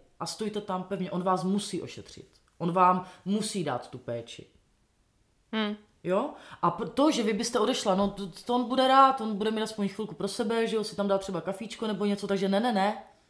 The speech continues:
Speaker 1: Ne, ne,
Speaker 2: Hmm.
Speaker 1: ne. Jestli prostě, eh, je to nestandardní, tak říct mu, nerozumím tomu, co se teď děje, potřebuju to vysvětlit.
Speaker 2: Hmm, hmm.
Speaker 1: Eh, nechce mi něco dát, nebo je protivnej,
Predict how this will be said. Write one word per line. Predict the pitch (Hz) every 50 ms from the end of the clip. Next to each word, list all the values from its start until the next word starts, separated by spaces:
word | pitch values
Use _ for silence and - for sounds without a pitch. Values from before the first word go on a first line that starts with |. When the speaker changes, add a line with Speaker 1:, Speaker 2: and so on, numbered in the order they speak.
| _ _ -
Speaker 1:
Ne, | 180
ne, | 196
Speaker 2:
Hmm. | 208 196
Speaker 1:
ne. | 190 185 185 185 - - - - -
Jestli | 175 202 - - 254 254 247 254 247 247 - - - - _
prostě, | - 202 214 - - - 247 233 226 226
eh, | 220 - 202 196 202 202 208 208 190 180
je | 214
to | 214 208
nestandardní, | 190 196 196 - 247 240 226 226 320 220 - 214 208 202 202 - - - -
tak | 196 190
říct | 170 165 214 208 - -
mu, | 208 202 202 196 196 196 190 - - - -
nerozumím | 175 196 220 240 233 262 269 269 254
tomu, | 254 247 240 240
co | 233 226
se | - 247
teď | 240 240 233
děje, | 185 220 220 220
potřebuju | 220 220 - - - 226 202 208
to | 208 202
vysvětlit. | 175 170 - - 151 - - 160 151 - -
Speaker 2:
Hmm, | 214 214 208 214 214 214 - -
hmm. | 196 190 190 196 - - - _ _ -
Speaker 1:
Eh, | 156 165 165 160 160 160 160 156 156 156
nechce | 160 175 160 - 277
mi | 269 269
něco | 262 254 262 -
dát, | 226 226 220 214 202
nebo | 196 185 190
je | 208 214
protivnej, | 208 220 214 208 - 202 214 202 190 190